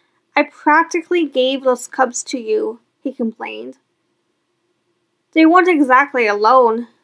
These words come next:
Shanzi whined. But Scar had another plan that would allow him to become king. "Stick with me, and you'll never go hungry again,"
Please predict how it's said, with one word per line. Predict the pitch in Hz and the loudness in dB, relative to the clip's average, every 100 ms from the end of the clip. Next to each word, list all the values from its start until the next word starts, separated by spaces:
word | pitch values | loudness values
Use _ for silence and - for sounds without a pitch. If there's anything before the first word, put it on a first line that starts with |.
| - | -10
Shanzi | - 226 226 226 226 220 | -6 -2 -2 -4 -6 -6
whined. | 220 220 233 269 269 _ _ _ _ _ | -4 -4 -6 -8 -14 _ _ _ _ _
But | 269 269 | 0 0
Scar | - 277 285 | 0 4 4
had | 277 254 | 4 -2
another | 240 226 233 | 0 2 0
plan | 233 - 226 214 220 | -2 -4 -2 -2 0
that | 220 | 0
would | 220 | 0
allow | 220 220 220 226 | -2 0 2 0
him | 233 240 | -2 -10
to | 226 - | -10 -16
become | 240 226 214 | -12 -10 -10
king. | - - - _ _ _ _ _ _ | -12 -20 -20 _ _ _ _ _ _
"Stick | - - 359 370 | -12 -4 -2 2
with | 339 330 | 0 2
me, | 294 359 392 _ _ _ _ | 0 2 -2 _ _ _ _
and | 262 240 | 0 2
you'll | 226 233 | 2 2
never | 247 294 | 2 2
go | 294 | 2
hungry | - - 262 269 302 | 0 -2 -2 0 0
again," | 302 233 208 208 208 | 0 -2 -4 -4 -16